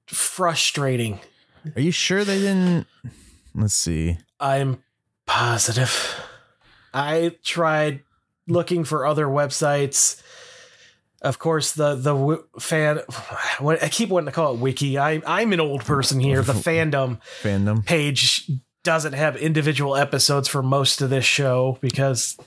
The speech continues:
Speaker 1: it's ju-, this show has got such little support on the internet.
Speaker 2: Yeah. Well, hopefully that, uh,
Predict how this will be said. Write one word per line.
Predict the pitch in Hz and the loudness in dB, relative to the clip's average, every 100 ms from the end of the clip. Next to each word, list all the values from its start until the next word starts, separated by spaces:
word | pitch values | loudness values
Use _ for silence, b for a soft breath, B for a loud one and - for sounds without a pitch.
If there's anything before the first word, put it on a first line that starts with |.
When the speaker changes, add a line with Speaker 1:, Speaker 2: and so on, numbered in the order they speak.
| - | -10
Speaker 1:
it's | 147 135 - | -2 0 0
ju-, | - B B - | -2 B B -4
this | 254 | -2
show | - - 269 185 | 0 2 0 0
has | - - | 0 0
got | 185 147 - | 0 0 0
such | - 202 165 - 156 | 0 2 0 0 0
little | 135 | 0
support | - 120 - 131 139 | 0 -2 -2 -2 0
on | 127 | 0
the | 127 123 | 0 0
internet. | 127 131 135 | 2 2 0
Speaker 2:
Yeah. | 92 73 76 B B B B | 0 0 -2 B B B B
Well, | - 208 | -4 0
hopefully | 247 285 233 214 208 | 0 -2 -2 -2 0
that, | 165 147 131 | 0 0 0
uh, | 127 123 120 113 110 | 0 0 0 0 0